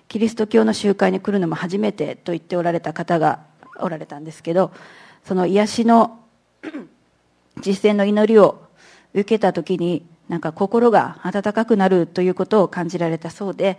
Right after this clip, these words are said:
このクラスの中でその方が救われました。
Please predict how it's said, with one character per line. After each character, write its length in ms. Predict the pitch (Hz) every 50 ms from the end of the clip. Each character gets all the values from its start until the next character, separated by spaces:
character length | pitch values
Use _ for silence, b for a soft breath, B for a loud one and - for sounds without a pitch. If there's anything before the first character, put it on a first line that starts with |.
| B B B B B B B
こ 100 | - 208
の 360 | 220 240 247 208 - - - - _
ク 80 | - 202
ラ 120 | 202 214
ス 100 | 208 -
の 80 | 202 190
中 260 | 202 226 226 269 247
で 260 | 214 196 160 - - -
そ 100 | - -
の 120 | 170 170
方 280 | - 165 156 - 165 156
が 320 | 147 170 196 208 220 - - _ _ _ _
救 260 | - - - - 165
わ 80 | 160 151
れ 80 | 151
ま 160 | 143 151 156
し 100 | 156 -
た。 200 | 156 - 170 135